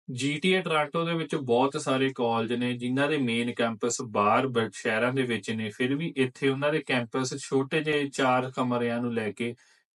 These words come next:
ਬਣਾ ਦਿੱਤੇ ਜਾਂਦੇ ਨੇ। ਉੱਥੇ ਹੀ ਇੰਟਰਨੈਸ਼ਨਲ ਸਟੂਡੈਂਟਾਂ ਨੂੰ ਪੜ੍ਹਾਇਆ ਜਾਂਦਾ, ਉਹਨਾਂ ਦੀਆਂ ਕਲਾਸਾਂ ਉੱਥੇ ਹੀ ਲੱਗਦੀਆਂ ਨੇ। ਕੋਈ ਫੈਸਿਲਿਟੀ ਨਹੀਂ ਆ, ਨਾ ਕੋਈ ਲੈਬ ਆ,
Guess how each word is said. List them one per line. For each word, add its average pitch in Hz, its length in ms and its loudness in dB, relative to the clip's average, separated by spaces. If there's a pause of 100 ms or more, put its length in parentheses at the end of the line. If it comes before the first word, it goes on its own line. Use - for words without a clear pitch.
ਬਣਾ 127 280 2
ਦਿੱਤੇ 127 320 -2
ਜਾਂਦੇ 120 340 0
ਨੇ। 123 140 -4 (380)
ਉੱਥੇ 160 320 2
ਹੀ 180 180 2
ਇੰਟਰਨੈਸ਼ਨਲ 147 720 -2
ਸਟੂਡੈਂਟਾਂ 135 580 -2
ਨੂੰ 143 120 -6
ਪੜ੍ਹਾਇਆ 131 380 2
ਜਾਂਦਾ, 120 320 0
ਉਹਨਾਂ 131 300 -2
ਦੀਆਂ 170 160 -2
ਕਲਾਸਾਂ 131 480 0
ਉੱਥੇ 127 260 -4
ਹੀ 120 40 0
ਲੱਗਦੀਆਂ 123 340 0
ਨੇ। 127 180 -4 (120)
ਕੋਈ 175 220 0
ਫੈਸਿਲਿਟੀ 143 680 0
ਨਹੀਂ 147 240 -4
ਆ, 143 100 -4 (300)
ਨਾ 143 160 0
ਕੋਈ 139 280 -2
ਲੈਬ 117 420 2
ਆ, 120 200 0